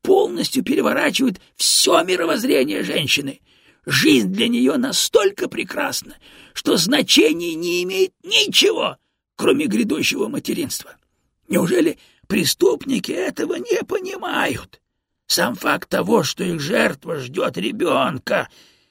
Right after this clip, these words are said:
сводит на нет все их усилия». «Он прав», — тихо сказал Стасов, глядя на Гордеева. Лицо его было бледным и напряженным.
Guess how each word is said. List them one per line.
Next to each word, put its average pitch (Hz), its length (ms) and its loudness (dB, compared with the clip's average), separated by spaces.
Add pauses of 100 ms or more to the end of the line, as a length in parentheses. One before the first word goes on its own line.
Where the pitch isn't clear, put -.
сводит 285 760 2
на - 180 2
нет 175 380 0
все 170 300 4
их 180 140 0
усилия». - 800 2 (1400)
«Он 107 280 -4
прав», — - 520 -4 (640)
тихо 120 320 -4
сказал 107 440 -8
Стасов, 123 600 -4 (420)
глядя 110 440 -4
на 107 100 -8
Гордеева. 101 600 -10 (840)
Лицо 131 380 0
его 131 240 4
было 123 280 0
бледным 127 640 0 (380)
и 117 120 -4
напряженным. 110 880 -6